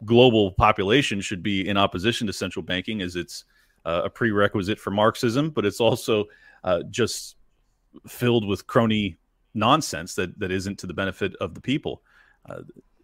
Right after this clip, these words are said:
it's, it has basically created, uh, the, the income inequality, which the left laments constantly, is largely a product of the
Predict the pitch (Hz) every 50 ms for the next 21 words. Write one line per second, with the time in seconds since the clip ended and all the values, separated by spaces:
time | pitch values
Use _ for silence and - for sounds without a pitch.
0 | _ _ - - - - - - - - _ _ 123 104 85 - _ _ _ _
1 | - 101 117 104 - - - - 110 101 123 135 - - 104 - 110 101 95 -
2 | - 104 104 107 98 101 92 85 98 - 95 85 82 87 - - _ _ - 104
3 | 95 95 87 98 113 117 123 151 185 160 165 143 117 104 - - 117 98 92 90
4 | 98 104 107 101 95 - - - 95 95 120 135 - - - 107 101 95 104 131
5 | 139 127 - - - 131 139 165 156 - - - - 82 87 - _ - _ _
6 | _ _ 123 113 104 107 123 151 175 170 131 123 120 107 101 - - 120 123 127
7 | 120 107 - - - 117 107 104 98 92 95 101 101 92 95